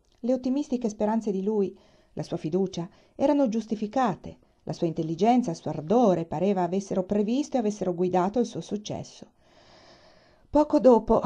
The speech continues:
la rottura della relazione, egli aveva avuto un incarico, e tutto ciò che le aveva pronosticato si era avverato. Si era distinto e aveva ottenuto un avanzamento di grado e ora, dopo la cattura di altre navi, aveva accantonato un bel patrimonio.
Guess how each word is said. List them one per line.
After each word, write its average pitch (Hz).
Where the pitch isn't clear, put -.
la 214
rottura 220
della 202
relazione, 208
egli 247
aveva 208
avuto 208
un 202
incarico, 156
e -
tutto -
ciò 226
che 180
le 165
aveva 185
pronosticato 208
si 208
era 196
avverato. 175
Si -
era 165
distinto 262
e -
aveva 202
ottenuto 185
un 180
avanzamento 170
di 170
grado 156
e 160
ora, 143
dopo 160
la 151
cattura 160
di 160
altre 147
navi, 185
aveva 254
accantonato 240
un 196
bel 147
patrimonio. 151